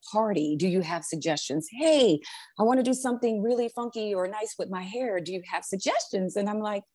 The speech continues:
"Okay, clearly there's something here." And when I began to look at, um, that platform, particularly for women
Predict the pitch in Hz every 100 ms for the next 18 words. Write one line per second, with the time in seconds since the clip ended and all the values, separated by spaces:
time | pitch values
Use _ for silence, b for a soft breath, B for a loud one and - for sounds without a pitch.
0 | _ 311 - 196 151 156 - b b b
1 | _ - 392 494 415 269 240 - 220 214
2 | 202 - 277 240 175 180 B B B _
3 | 202 214 214 240 240 220 214 185 220 285
4 | 277 - 233 190 214 254 - _ 180 175
5 | 170 - - 165 160 156 156 160 - -
6 | - _ _ - 196 196 - 233 226 240
7 | 202 190 - - - 320 247 208 190 180
8 | 190 175 160 160 180 226